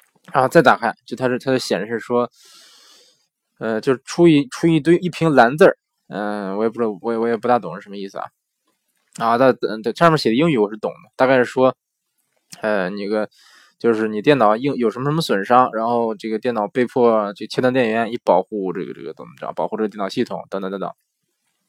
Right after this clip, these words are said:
乱七八糟的。重启以后还不行，重启个四五次，哎，可以开开机了。但是呢，这个过一会儿，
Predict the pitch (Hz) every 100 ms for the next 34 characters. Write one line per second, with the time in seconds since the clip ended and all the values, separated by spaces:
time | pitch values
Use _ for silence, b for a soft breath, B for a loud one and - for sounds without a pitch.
0 | - 110 110 107 107 101 - _ b b
1 | b - 165 165 151 131 143 135 156 107
2 | - _ _ _ _ _ _ _ _ -
3 | - - 127 131 - 127 - 127 - -
4 | - _ - - 117 - 113 104 107 107
5 | b b b b _ 147 143 160 135 117
6 | 104 - 110 110 - 180 139 113 92